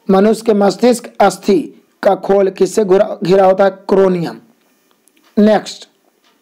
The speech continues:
मनुष्य के मस्तिष्क का वजन चौदह सौ ग्राम, महिला का साढ़े बारह सौ ग्राम। मनुष्य के मस्तिष्क का वजन चौदह सौ ग्राम, महिला साढ़े बारह सौ ग्राम। मनुष्य का भार शरीर के कुल,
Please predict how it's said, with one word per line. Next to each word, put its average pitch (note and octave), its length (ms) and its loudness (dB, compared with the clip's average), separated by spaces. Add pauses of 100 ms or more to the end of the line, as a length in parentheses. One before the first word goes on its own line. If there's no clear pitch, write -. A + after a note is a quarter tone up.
(1700)
मनुष्य A3 360 2
के A3+ 100 2
मस्तिष्क G#3+ 440 -2
का A3+ 60 2
वजन G#3 440 0 (280)
चौदह G3 380 2
सौ - 140 -10
ग्राम, A2 320 -16 (300)
महिला G3+ 280 4
का G#3 120 0
साढ़े F#3 260 0
बारह C#3+ 240 -6
सौ B2 140 -12
ग्राम। A2 220 -14 (840)
मनुष्य G#3+ 320 0
के A3+ 80 2
मस्तिष्क G#3 400 -2
का A3 60 2
वजन G#3 260 -2
चौदह G3+ 300 2
सौ G#3+ 120 -6
ग्राम, G#3+ 240 0
महिला G3 280 2
साढ़े F3+ 260 0
बारह C3 240 -4
सौ B2 120 -14
ग्राम। A2+ 220 -16 (1000)
मनुष्य G3+ 320 0
का A3 80 4
भार G#3+ 220 0
शरीर G#3+ 360 0
के A3 160 0
कुल, A3 500 0